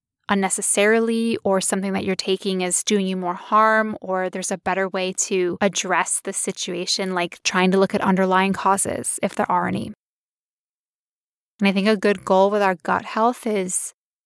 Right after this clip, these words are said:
trying to improve our gut health so that we don't need to take the supplements anymore, at least so that we don't need to take them daily, and maybe we just take them once in a while during a flare.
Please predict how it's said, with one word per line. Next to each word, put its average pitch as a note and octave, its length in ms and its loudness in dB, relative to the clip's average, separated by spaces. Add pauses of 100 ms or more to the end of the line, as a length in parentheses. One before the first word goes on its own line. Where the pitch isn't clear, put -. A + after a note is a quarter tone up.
(420)
trying A3 260 0
to A3+ 140 -4
improve G3+ 540 -6
our A#3+ 120 -2
gut B3+ 220 -2
health C4 340 2
so - 160 -4
that G#3 160 4
we G3 100 0
don't G#3 200 0
need G3+ 460 2
to G3+ 80 -10
take - 200 -2
the F#3+ 100 -2
supplements F#3 680 -2
anymore, F3 540 -6 (180)
at G#3+ 80 0
least A3+ 200 0
so B3+ 80 0
that A#3+ 100 4
we G#3 80 4
don't G3 120 0
need F#3+ 140 -2
to F3+ 60 -8
take F3+ 220 -6
them F3+ 160 -6
daily, G3 500 -2
and G#3 100 0
maybe F#3 200 -2
we F#3 140 -6
just - 400 -6 (540)
take - 260 -2
them F#3 240 0
once F3+ 300 -4
in F#3+ 60 -6
a F3+ 60 -4
while F3 380 -4
during F#3 280 -8
a G3 40 -8
flare. - 440 -10